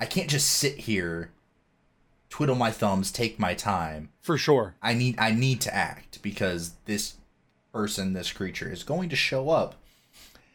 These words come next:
Speaker 1: and beat my ass.
Speaker 2: Yeah.
Speaker 1: Um, with, uh, with Mister X, it was literal. He, he was going to punch you.
Speaker 2: Yeah. Well, same
Speaker 1: Like
Speaker 2: thing with Nemesis.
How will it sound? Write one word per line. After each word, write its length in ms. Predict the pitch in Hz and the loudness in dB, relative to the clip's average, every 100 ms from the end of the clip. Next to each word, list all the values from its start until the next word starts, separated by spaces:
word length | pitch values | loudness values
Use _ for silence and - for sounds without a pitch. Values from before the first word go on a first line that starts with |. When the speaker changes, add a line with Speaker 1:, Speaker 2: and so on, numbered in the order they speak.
| _ _ - | _ _ -8
Speaker 1:
and 200 | 113 101 | -6 0
beat 180 | 160 196 | 0 2
my 180 | 139 139 | 2 4
ass. 520 | 123 80 - - - | 2 0 0 0 2
Speaker 2:
Yeah. 240 | 156 135 | 6 8
Speaker 1:
Um, 240 | 107 101 104 | 6 2 0
with, 220 | 113 110 | -2 2
uh, 380 | 107 101 101 95 - _ _ _ _ _ _ _ _ _ _ _ - | 2 4 2 0 -6 _ _ _ _ _ _ _ _ _ _ _ -12
with 140 | 113 | -2
Mister 300 | 135 143 120 | 0 2 4
X, 280 | 135 - - | 4 4 0
it 100 | 107 | 0
was 160 | 98 | 0
literal. 440 | 104 143 101 71 - _ _ _ | 0 2 0 -2 -10 _ _ _
He, 140 | 110 101 | -14 -12
he 120 | 101 | -8
was 180 | 98 95 | -8 -6
going 240 | - 104 87 | 2 2 2
to 60 | |
punch 360 | - 123 107 - | 0 -2 0 -2
you. 200 | 78 - _ _ _ _ _ _ - | -6 -10 _ _ _ _ _ _ -16
Speaker 2:
Yeah. 140 | - - _ _ _ _ _ - - - | -16 -18 _ _ _ _ _ -20 -10 6
Well, 100 | 196 | 8
same 160 | 240 220 | 12 12
Speaker 1:
Like 60 | |
Speaker 2:
thing 120 | 220 | 12
with 100 | 190 | 10
Nemesis. 640 | 175 214 147 107 98 - | 10 10 8 2 -10 -14